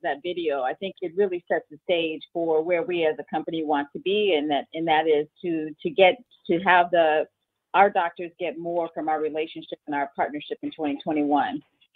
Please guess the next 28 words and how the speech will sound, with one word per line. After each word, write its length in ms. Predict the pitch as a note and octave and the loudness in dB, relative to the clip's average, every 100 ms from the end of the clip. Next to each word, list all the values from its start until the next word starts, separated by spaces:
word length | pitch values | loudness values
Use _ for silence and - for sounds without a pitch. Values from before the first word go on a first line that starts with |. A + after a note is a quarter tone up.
| _ _ - | _ _ 2
Um, 340 | G3 F#3 F#3 - - A#3 | 4 4 2 -14 -2 2
but 140 | A3 | 2
before 360 | A#3 A#3 A#3+ C#4 | 0 -4 0 0
I 120 | D4+ - | 0 -2
go 160 | B3 | -2
into 680 | A3 G#3 _ B3 G#3+ F#4+ F3+ F3 - | -2 -4 _ -8 -6 -4 -6 -4 0
this 140 | G3+ - _ | 0 -2 _
interesting 340 | B3 E4+ - G#3+ _ _ | -2 -2 -4 -8 _ _
year 240 | A3+ C4+ F#3 | -2 0 0
that, 120 | F3 D#3+ D#3 | 0 -4 -4
and 240 | F3+ F3 | -8 -6
journey 320 | G3+ A#3 B3+ - | 0 2 2 -2
that 160 | E3 D#3+ | -6 -6
we've 140 | F3+ | -4
all 140 | E3 - _ | -4 -6 _
been 120 | D#3 | -8
on, 140 | E3+ E3+ _ _ _ _ A3+ | -6 -6 _ _ _ _ -2
I, 160 | D4+ G4+ - | 0 0 -2
I 100 | C4+ | -2
wanted 240 | G4+ G4 | -2 -2
to 80 | A#3 | -2
take 180 | C#4 - | -2 -2
a 80 | - | 0
second 240 | F#3+ E3+ - | -2 -2 -12
to 60 | - | -4
thank 220 | F#3 E3+ | -4 -4
you 480 | E3 F3+ F#3 D#3+ D#3+ - | -6 0 2 2 -2 -4
and 120 | E3+ | -6